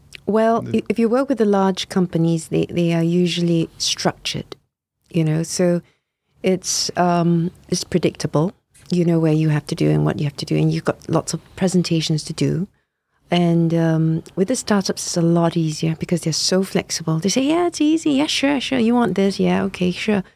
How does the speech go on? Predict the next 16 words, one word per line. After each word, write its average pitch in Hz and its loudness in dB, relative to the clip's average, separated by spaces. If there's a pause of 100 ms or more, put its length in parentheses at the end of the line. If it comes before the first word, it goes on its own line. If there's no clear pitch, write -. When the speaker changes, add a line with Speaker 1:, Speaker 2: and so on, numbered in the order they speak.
(400)
Speaker 1:
And 208 2
it's 220 0
easier 269 2
to 247 -2
put 220 0
across 196 0
your 170 4
ideas. 160 0 (760)
And 175 2
because 196 0
they're 190 0 (160)
quite 214 2
accepting, 202 -2
they're 165 2
new, 185 2
and, 202 0